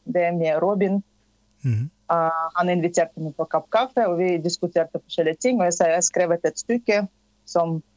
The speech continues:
Speaker 1: jeg vet ikke hva jeg skal gjøre med den. Men det må spilles live." Han sa, "La,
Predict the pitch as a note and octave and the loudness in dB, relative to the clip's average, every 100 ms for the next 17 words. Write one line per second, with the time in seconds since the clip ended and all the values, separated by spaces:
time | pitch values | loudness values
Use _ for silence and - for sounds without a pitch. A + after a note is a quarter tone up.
0 | _ _ _ _ _ _ _ _ _ - | _ _ _ _ _ _ _ _ _ 0
1 | E3+ E3+ D#3+ D#3 E3 D#3+ D#3+ - D#3 D#3 | 2 2 0 -2 -2 2 0 -2 -4 -2
2 | F#3+ G#3 F3+ E3 E3 D#3 - - E3 - | 0 2 0 0 0 -2 -10 -12 -12 -12
3 | _ - D3+ E3+ E3+ _ - G3 F3 D#3 | _ -6 0 0 -2 _ -2 2 2 0
4 | D#3+ D3+ F3 F3+ _ _ _ _ _ _ | 0 2 0 -4 _ _ _ _ _ _
5 | - F3 F3+ - G#3+ A#3 | -2 2 2 2 2 2